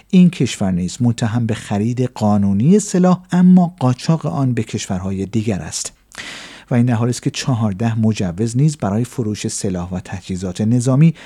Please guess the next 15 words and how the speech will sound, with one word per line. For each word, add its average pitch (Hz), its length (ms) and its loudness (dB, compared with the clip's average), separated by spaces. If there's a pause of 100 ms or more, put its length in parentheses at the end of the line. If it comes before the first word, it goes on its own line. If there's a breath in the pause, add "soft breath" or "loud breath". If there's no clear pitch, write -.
(160 loud breath)
به 190 120 2
جمهوری 151 560 2
آفریقای 123 540 -2
مرکزی 113 560 -2
که 127 160 -2
در 110 160 -2
چنگال 104 500 -2
یک 110 300 -2
جنگ 98 440 -2
داخلی 98 600 -4
شدید 104 500 -4
است، 98 340 -2 (340 loud breath)
صادر 90 420 -4
شده 87 280 -8
است. - 320 -8